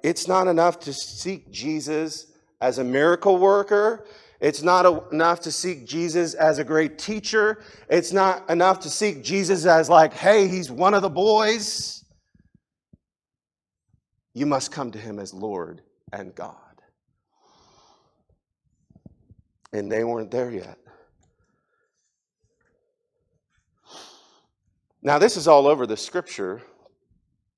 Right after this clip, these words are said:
that it's possible, it's very possible to come to Jesus for the show, to come to church to be entertained, to come to church for the smoke and mirrors, to come to church for the rock and roll concert.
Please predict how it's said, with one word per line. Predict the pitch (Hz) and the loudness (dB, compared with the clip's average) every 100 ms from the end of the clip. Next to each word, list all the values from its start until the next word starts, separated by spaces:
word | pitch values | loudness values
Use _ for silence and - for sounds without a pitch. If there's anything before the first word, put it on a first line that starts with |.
| _ - | _ -2
that | 127 131 | 2 2
it's | 127 | 0
possible, | - - 202 196 165 131 | -8 0 2 2 0 -2
it's | 131 | -2
very | 131 190 | -2 -2
possible | 214 214 196 170 175 - - - | 0 -2 -4 -2 -4 -4 -20 -4
to | 185 | -4
come | 170 - 247 240 254 | -4 2 4 4 2
to | - 220 | 0 -4
Jesus | 143 220 180 160 143 | -2 -4 -2 -4 -4
for | 180 165 | -6 -6
the | 160 | -4
show, | 196 151 101 - - - - | 2 4 2 -6 -20 -20 -6
to | 180 | -6
come | - 240 247 233 | 0 4 4 2
to | 233 | -6
church | - - 277 220 - - | -4 4 6 4 -2 -4
to | |
be | 208 220 | 0 2
entertained, | 220 226 240 240 147 - - - | 2 0 0 -2 -2 -6 -18 -6
to | 185 185 | -4 2
come | 247 262 247 | 2 2 0
to | 254 | -2
church | - 294 311 - | 2 2 2 0
for | 254 | 4
the | 247 247 | 4 4
smoke | 247 269 262 | 2 2 2
and | 247 | 2
mirrors, | 285 233 147 - - - | 4 4 2 -8 -16 -4
to | 196 | 0
come | 240 277 269 | 2 2 2
to | 277 | 0
church | 190 - 311 294 - | 0 2 4 2 4
for | 247 | 6
the | 240 | 8
rock | 262 311 302 | 10 10 8
and | 277 | 4
roll | 277 339 269 | 8 8 8
concert. | 233 185 - 160 98 | 2 2 0 -4 -4